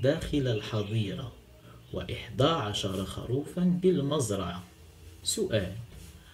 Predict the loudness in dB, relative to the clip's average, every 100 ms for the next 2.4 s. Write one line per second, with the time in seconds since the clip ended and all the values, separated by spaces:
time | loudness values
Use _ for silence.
0 | -20 -18 2 4 6 4 2 4 6 6
1 | 2 0 0 4 4 4 2 0 0 0
2 | 4 6 6